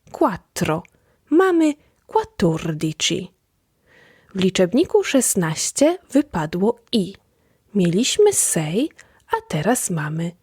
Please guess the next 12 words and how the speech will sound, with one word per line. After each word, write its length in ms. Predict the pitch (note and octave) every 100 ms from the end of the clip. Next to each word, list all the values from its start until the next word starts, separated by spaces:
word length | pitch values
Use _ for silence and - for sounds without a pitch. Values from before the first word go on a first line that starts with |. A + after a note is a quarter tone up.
| _ _
sedici. 1080 | - - G3 D#3 D3+ D#3 - - - - _ _ _ _ _ _ - - _
W 120 | -
kolejnych 680 | - F3+ F#3 E4+ A#4+ F4+ -
trzech 320 | - F3+ -
liczebnikach 800 | E3+ C4+ C4+ E3+ D#3 G#3+ C#4 -
cząstkę 580 | F#3+ E3 - - D4+ B3+
dicia 600 | F#3 E3 - - C#4+ E4+
postawimy 640 | E4+ - G4 C#4+ F#3 E3+
na 120 | F3
początku. 840 | - C#4 - D#3+ D#3 - - - - _ _ _ _ A3
Diciassette, 1160 | E3+ D3+ B3+ C#4 - B3 - _ _ - D3 - _ _ _ _ _ _ _ _ _ _ -
diciotto, 1080 | F3+ F#3+ F#3 D4+ A#3 - _ _ - D#3+